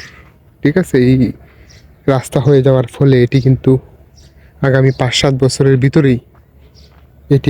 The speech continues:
একটি, মানে, পরিকল্পিত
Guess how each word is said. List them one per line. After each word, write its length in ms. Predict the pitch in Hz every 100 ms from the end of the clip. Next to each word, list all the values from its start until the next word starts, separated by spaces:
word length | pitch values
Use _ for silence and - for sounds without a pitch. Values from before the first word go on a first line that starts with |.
| 135
একটি, 200 | 123 127 123 - - - - - - _ _ _ - - - - _ - 135
মানে, 200 | 131 127 - _ _ _ _ _ - _ _ -
পরিকল্পিত 580 | 156 143 147 135 143